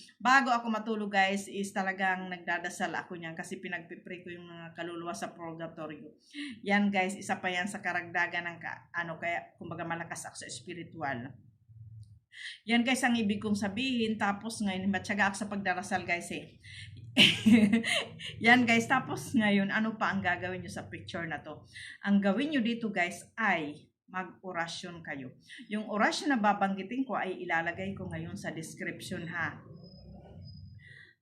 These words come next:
Ah, ah, kahit hindi ko na <laughs> ilagay, guys. <laughs>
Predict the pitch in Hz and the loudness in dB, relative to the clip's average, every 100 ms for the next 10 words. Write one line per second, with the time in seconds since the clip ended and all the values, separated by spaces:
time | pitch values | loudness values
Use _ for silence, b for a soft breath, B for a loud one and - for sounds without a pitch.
0 | _ - 175 170 165 156 - - _ _ | _ -16 -12 -10 -10 -10 -14 -20 _ _
1 | _ - 190 233 247 254 254 233 240 233 | _ -16 -4 2 2 4 2 2 0 2
2 | 233 - - - 311 247 262 262 220 214 | 4 2 -2 6 10 12 10 10 10 8
3 | 226 - - | 8 0 -4